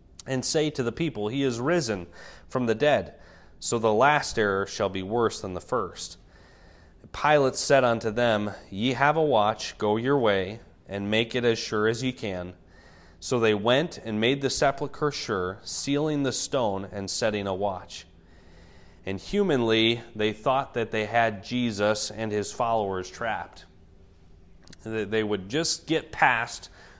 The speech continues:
those three days, and whatever was said about his resurrection, once it didn't come true, everyone would go back to the way it was.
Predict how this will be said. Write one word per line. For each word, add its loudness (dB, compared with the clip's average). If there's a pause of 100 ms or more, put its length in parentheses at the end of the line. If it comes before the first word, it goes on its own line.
those 2
three -2
days, 0 (440)
and -2
whatever 4
was 2
said 4
about 2
his -4
resurrection, 2
once -4
it -6
didn't -2
come -4
true, -2 (340)
everyone 0
would -2
go 4
back 2
to -4
the -6
way -2
it -6
was. -10